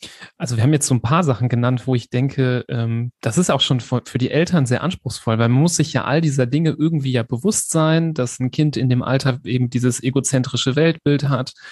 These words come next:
dass es eben nicht, ähm, die Sachen so sieht, wie wir es tun.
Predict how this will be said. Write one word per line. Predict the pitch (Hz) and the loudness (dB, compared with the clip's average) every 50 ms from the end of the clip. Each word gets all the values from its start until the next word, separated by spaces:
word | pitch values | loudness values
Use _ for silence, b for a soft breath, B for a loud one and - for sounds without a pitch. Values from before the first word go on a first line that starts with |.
| B B B B | B B B B
dass | B 127 113 | B -2 0
es | 123 117 - | 0 0 2
eben | 107 131 120 120 123 | 2 2 4 4 4
nicht, | 143 165 175 - - - B B B B B B | 4 4 2 0 -4 -12 B B B B B B
ähm, | - 139 135 139 139 135 | -2 0 2 2 2 2
die | 139 127 | 2 0
Sachen | 123 135 131 - - 135 | 2 0 -2 0 -2 -2
so | 123 131 127 | 0 0 0
sieht, | 120 120 127 135 139 - - | 0 -2 -2 -4 -6 -6 -6
wie | 123 127 | -4 0
wir | 151 180 | 2 2
es | 165 - - - | 2 0 -2 -2
tun. | - 160 156 156 156 156 156 | 0 2 2 4 2 2 -2